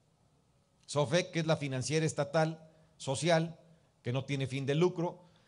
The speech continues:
que otorga créditos, muchos créditos son a la palabra,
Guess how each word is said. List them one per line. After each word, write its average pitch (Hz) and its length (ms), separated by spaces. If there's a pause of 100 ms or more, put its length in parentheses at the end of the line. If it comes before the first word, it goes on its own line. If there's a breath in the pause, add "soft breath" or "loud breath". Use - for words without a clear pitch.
(300 soft breath)
que 131 560 (840)
otorga 170 500
créditos, 180 720 (380)
muchos 185 320
créditos 180 340
son 165 140
a 156 60
la 135 160
palabra, 143 500